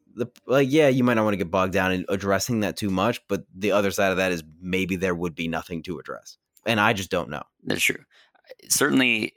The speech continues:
Speaker 2: if there was, like, no, if he took these songs without asking, one, that's bad.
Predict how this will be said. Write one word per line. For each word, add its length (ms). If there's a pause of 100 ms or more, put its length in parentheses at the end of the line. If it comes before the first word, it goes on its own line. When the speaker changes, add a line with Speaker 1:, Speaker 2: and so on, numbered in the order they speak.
Speaker 2:
if 200
there 240
was, 200
like, 160
no, 280
if 140
he 120
took 220
these 160
songs 420
without 220
asking, 340
one, 140
that's 120
bad. 300